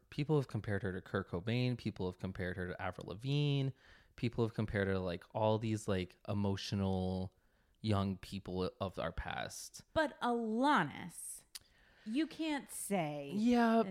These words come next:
Speaker 2: that, especially if you listen to the album Jagged Little Pill, which
Speaker 1: Full
Speaker 2: then I
Speaker 1: through.
Speaker 2: started, I, I revisited the
Speaker 1: Yeah.
Speaker 2: album after seeing the show.
Speaker 1: Mm-hmm.
Speaker 2: And I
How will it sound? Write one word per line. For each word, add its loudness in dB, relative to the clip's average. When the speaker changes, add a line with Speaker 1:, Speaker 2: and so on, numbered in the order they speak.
Speaker 2:
that, 0
especially -2
if -4
you -4
listen 0
to 0
the -2
album 0
Jagged -2
Little -2
Pill, 0
which 0
Speaker 1:
Full 6
Speaker 2:
then 2
I 2
Speaker 1:
through. -4
Speaker 2:
started, 2
I, 0
I 4
revisited 0
the 0
Speaker 1:
Yeah. 2
Speaker 2:
album 4
after -2
seeing 0
the 0
show. 2
Speaker 1:
Mm-hmm. -2
Speaker 2:
And 2
I 2